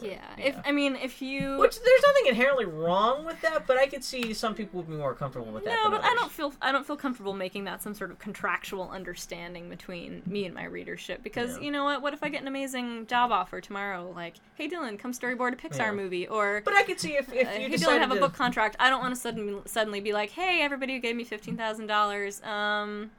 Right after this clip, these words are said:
Speaker 1: never mind."
Speaker 2: But I could see if you had a,
Speaker 1: <laughs>
Speaker 2: if, if you had, like, a boxed package of product, if you, like, you could kickstart something for that, and, you know,
Speaker 1: Oh,
Speaker 2: if
Speaker 1: yeah.
Speaker 2: you have extra funds left over from that, that
Speaker 1: I
Speaker 2: will
Speaker 1: am
Speaker 2: help.
Speaker 1: ha-, I am happy to sell you guys stuff.
Speaker 2: Yeah.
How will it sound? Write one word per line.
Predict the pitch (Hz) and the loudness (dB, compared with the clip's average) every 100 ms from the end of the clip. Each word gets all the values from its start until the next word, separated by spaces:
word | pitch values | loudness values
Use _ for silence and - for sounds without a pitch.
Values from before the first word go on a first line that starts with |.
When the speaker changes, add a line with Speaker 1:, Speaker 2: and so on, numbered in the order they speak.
| - | 0
Speaker 1:
never | 285 294 | 0 2
mind." | 262 226 226 233 | 0 0 0 2
Speaker 2:
But | 339 | 10
I | 359 | 10
could | 381 349 | 10 0
see | - | -2
if | - | 6
you | 440 | 8
had | 508 | 10
a, | 453 - | 8 8
Speaker 1:
<laughs> | |
Speaker 2:
if, | 233 - | 2 4
if | 233 - | 4 4
you | 254 | 0
had, | 226 | 0
like, | 196 156 | -2 -2
a | - - | -4 -2
boxed | 139 143 - - - | 0 0 -4 -14 -12
package | 143 127 131 117 | -4 -4 -2 -8
of | 113 | -8
product, | - 120 110 113 | -6 -4 -4 -6
if | 113 110 | -8 -8
you, | 127 | -6
like, | 117 98 - _ - _ _ _ - _ _ _ _ _ - | -4 -6 -8 _ -20 _ _ _ -20 _ _ _ _ _ -6
you | 175 | -6
could | 175 170 | -4 -4
kickstart | 185 160 - 135 123 | -2 -2 0 0 0
something | - 131 120 | -6 -6 -6
for | 113 123 | -8 -6
that, | 120 117 101 - | -2 -2 -4 -6
and, | 127 180 | -8 -6
you | 453 403 | -2 2
know, | |
Speaker 1:
Oh, | 302 | 2
Speaker 2:
if | 403 | 4
Speaker 1:
yeah. | |
Speaker 2:
you | 233 | 4
have | 208 | 6
extra | 180 - | 2 0
funds | 185 139 | -2 0
left | 135 143 | -2 -2
over | 123 120 | -4 -4
from | 170 | -8
that, | - - 160 | -6 -4 2
that | 269 | 4
Speaker 1:
I | |
Speaker 2:
will | 359 | 6
Speaker 1:
am | 311 | 8
Speaker 2:
help. | 285 269 - | 8 6 0
Speaker 1:
ha-, | 180 - 214 | -14 -6 0
I | 226 | 0
am | 226 | -2
happy | 208 220 170 247 | -2 -4 -4 -6
to | 202 | -2
sell | - 208 202 | 0 2 2
you | 202 196 | 0 -2
guys | 190 185 - | -2 -2 -2
stuff. | - - 170 - - - | -4 -6 -2 2 2 2
Speaker 2:
Yeah. | 180 | -4